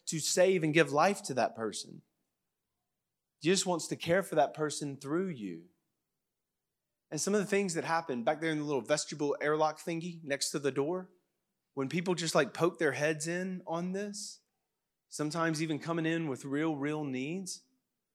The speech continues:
what a place of privilege in this whole community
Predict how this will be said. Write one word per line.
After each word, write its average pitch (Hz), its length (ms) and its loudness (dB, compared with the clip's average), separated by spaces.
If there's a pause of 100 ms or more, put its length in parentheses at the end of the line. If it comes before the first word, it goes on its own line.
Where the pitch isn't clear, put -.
(180)
what 196 260 2
a 180 80 0
place 175 640 -2
of 147 220 -6
privilege 113 640 -4
in 160 120 -4
this 151 160 -2
whole 175 180 -2
community 165 640 -8